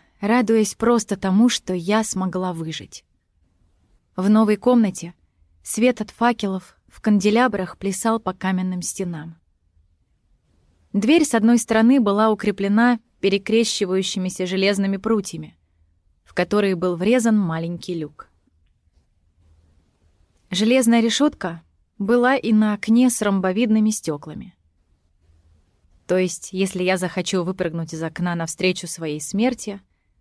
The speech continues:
мне придется несладко. Несмотря на решетки и жуткий гобелен,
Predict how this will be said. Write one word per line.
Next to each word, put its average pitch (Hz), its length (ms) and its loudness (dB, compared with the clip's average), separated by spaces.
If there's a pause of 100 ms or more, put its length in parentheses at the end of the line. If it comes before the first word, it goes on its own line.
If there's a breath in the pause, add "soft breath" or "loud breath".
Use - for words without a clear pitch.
(260)
мне 208 260 2
придется 180 600 -4
несладко. 147 680 -12 (1700)
Несмотря 220 600 2
на 208 100 2
решетки 202 520 -2
и 185 180 -2
жуткий 208 380 -2
гобелен, 202 500 2